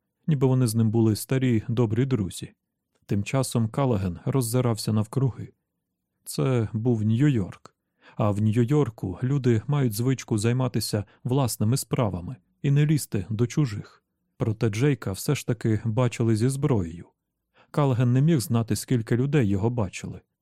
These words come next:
але знав, що й одного буде достатньо, якщо той заявить, можливо, і тому ж офіцерові Бензику, котрого згадував Гарріган, і тим самим створить їм неприємності, тоді, коли вони їх найменше потребують.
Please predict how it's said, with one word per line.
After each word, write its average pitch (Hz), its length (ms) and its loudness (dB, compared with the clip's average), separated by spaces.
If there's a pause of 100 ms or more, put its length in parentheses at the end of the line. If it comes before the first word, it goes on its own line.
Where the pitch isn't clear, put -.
(160)
але 110 220 2
знав, 127 340 0
що - 180 -4
й 123 80 4
одного 131 320 0
буде 101 240 0
достатньо, 107 720 -2
якщо 117 320 -2
той 117 220 0
заявить, 101 680 -2 (300)
можливо, 127 640 2
і 131 80 -2
тому 123 280 0
ж 110 100 -2
офіцерові 113 580 0
Бензику, 104 640 -2 (100)
котрого 123 420 0
згадував 101 480 0
Гарріган, 110 540 -4 (600)
і 110 120 2
тим 110 200 -2
самим 120 420 0
створить 123 500 0
їм 113 200 2
неприємності, 117 1000 -2 (260)
тоді, 123 380 2
коли 131 220 0
вони 127 240 2
їх 117 320 0
найменше 135 520 0
потребують. 120 840 -4